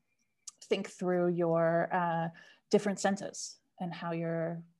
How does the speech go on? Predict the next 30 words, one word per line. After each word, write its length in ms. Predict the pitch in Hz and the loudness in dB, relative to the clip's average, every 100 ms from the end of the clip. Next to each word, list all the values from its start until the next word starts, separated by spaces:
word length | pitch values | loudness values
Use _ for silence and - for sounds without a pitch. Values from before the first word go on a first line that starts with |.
| - | -8
appealing. 340 | 175 214 240 240 | 0 2 4 4
And 140 | 254 | 4
then 180 | 269 254 - | 4 4 4
at 180 | 226 233 | 2 2
the 80 | |
end 160 | - 247 | 2 2
of 100 | 247 | 2
the 40 | 226 | 2
meal, 240 | 196 196 | 4 4
and 180 | 208 202 170 | 2 0 0
the 120 | 185 | 0
nice 240 | 190 196 - | 2 0 -2
thing 120 | 185 | -2
about 220 | 170 160 | 0 0
this 180 | 170 170 | -2 -2
is 160 | 170 | -2
we, 320 | 190 208 196 - 170 | 2 4 4 4 -2
uh, 360 | - 180 170 190 | -2 0 0 -2
at 140 | 185 | 0
the, 160 | 196 180 | -2 2
a 40 | 202 | 4
lot 160 | 226 | 4
of 80 | 226 | 4
the 80 | 202 | 2
research 380 | 180 180 170 - | 2 0 -2 0
says 200 | 170 165 | -2 -2
it 100 | - | -2
takes 240 | 190 - | -2 -2
us 240 | 175 - - - - - | -4 -6 -18 -20 -8 2
about 440 | 180 165 151 | 6 6 4